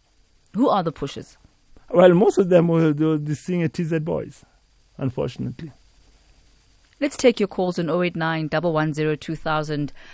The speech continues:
Speaker 1: Uh, join our conversation, your thoughts, your comments, your personal experiences. But, but I, I guess also, N-, Ntate Khomo, ultimately we wanna
Speaker 2: Mm.
Speaker 1: try and find,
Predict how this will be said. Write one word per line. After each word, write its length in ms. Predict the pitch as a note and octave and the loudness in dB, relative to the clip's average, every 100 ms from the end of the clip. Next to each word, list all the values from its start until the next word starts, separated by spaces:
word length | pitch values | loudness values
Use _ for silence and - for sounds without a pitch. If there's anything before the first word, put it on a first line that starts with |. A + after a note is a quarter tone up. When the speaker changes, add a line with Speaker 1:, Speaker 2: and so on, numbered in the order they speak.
| - | -14
Speaker 1:
Uh, 140 | - D#3+ | -4 -4
join 480 | - F3+ F3+ F3+ F3 | -2 0 0 0 -2
our 220 | E3 D#3 | -2 -2
conversation, 960 | D3+ - E3+ D#3+ - F3 E3 - D#3+ D#3+ | -4 -6 -4 -6 -4 -4 -4 -4 -4 -2
your 240 | D#3+ E3+ | -2 -4
thoughts, 460 | E3 - F#3 F3+ F3 | -4 -2 0 -2 -6
your 100 | D#3+ | -6
comments, 460 | - F3+ F3 E3 | -4 -4 -4 -4
your 120 | F3 E3+ | -2 -2
personal 600 | - A#3 - A3 D#3 C#3 - - - | -2 -4 -2 -2 -2 -4 -10 -20 -6
experiences. 920 | E3 - - E3 D#3 D3 D#3 D3 C#3+ - - - - - | -6 -6 -2 0 0 -4 -4 -4 -4 -14 -20 -20 -20 -6
But, 140 | E3+ | -4
but 120 | A#3 | 0
I, 140 | B3 - | 0 0
I 60 | |
guess 260 | B3 E4+ - | -2 -2 -4
also, 320 | G#3+ - G#3+ | -6 -2 0
N-, 160 | F3+ E3+ | 0 -2
Ntate 380 | - D#3+ E3 E3+ | -2 -2 -2 -2
Khomo, 200 | F3 D#3+ | -2 -2
ultimately 480 | F#3 - F3+ E3+ E3 | -2 -4 -6 -4 -4
we 80 | E3 | -2
wanna 240 | E3+ C#3 | 0 -2
Speaker 2:
Mm. 60 | A2+ | -2
Speaker 1:
try 220 | E3+ D#3+ | -2 -2
and 140 | D#3+ | -2
find, 520 | - D#3 D3+ D3+ D3 | -4 -2 0 0 -4